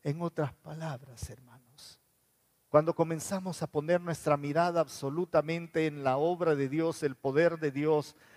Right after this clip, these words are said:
la dimensión del poder de Dios, la manera de responder de Dios, es muy probable que comencemos a visualizar que Dios tiene planes mejores que los que nosotros alcanzamos a ver.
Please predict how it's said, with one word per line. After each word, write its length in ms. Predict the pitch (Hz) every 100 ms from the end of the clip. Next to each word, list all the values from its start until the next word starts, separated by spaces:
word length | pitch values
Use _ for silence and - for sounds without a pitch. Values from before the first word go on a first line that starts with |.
| -
la 160 | 151
dimensión 1040 | 151 165 175 170 156 - - 220 196 196 185
del 200 | 165 151
poder 420 | - 147 175 175
de 120 | 165
Dios, 220 | 151 180
la 140 | 170 156
manera 460 | 151 156 196 196
de 120 | 170 151
responder 640 | 147 139 - 147 180 165
de 140 | 156
Dios, 340 | 147 190 190 - - -
es 240 | 143 151 170
muy 300 | 196 294 294
probable 640 | - 247 247 247 185 165
que 180 | - 151
comencemos 680 | 180 165 156 - 208 202
a 60 | 185
visualizar 880 | 165 160 - 165 151 - 196 196 185 - -
que 140 | - 190
Dios 320 | 202 208 -
tiene 260 | 196 190
planes 440 | 180 202 202 202 180
mejores 1000 | 185 190 196 - 247 254 196 156 147 -
que 100 | 175
los 160 | 180
que 100 | -
nosotros 480 | 170 165 196 190 180
alcanzamos 720 | 165 - 160 151 170 170 156
a 80 | 151
ver. 400 | 135 135 - _